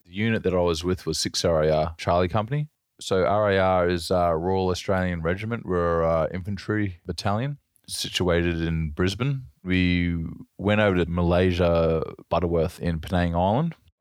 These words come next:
Part of that three-month tour was to train with different armies, one of them being Malaysian Army, obviously,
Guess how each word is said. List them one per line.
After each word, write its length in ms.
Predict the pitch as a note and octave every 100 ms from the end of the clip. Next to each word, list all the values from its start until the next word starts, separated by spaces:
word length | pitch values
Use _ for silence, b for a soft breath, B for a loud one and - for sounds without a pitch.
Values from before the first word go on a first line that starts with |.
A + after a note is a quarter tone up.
| _ -
Part 260 | G#2+ G2
of 80 | F#2
that 280 | F2+ E2 -
three-month 420 | - F2 D#2+ -
tour 380 | - G2+ F2+ F2
was 280 | E2+ E2+ -
to 420 | - E2+ E2 D#2+
train 380 | D#2 F2+ E2+ E2+
with 160 | E2+
different 320 | F2 E2+ E2 -
armies, 540 | F2 F2+ G#2+ B2 - -
one 140 | F2
of 80 | E2+
them 120 | E2
being 180 | E2 E2
Malaysian 440 | E2 D#2+ E2 D#2+ E2
Army, 320 | E2 E2 E2
obviously, 640 | E2 E2+ - F2+ F2 F2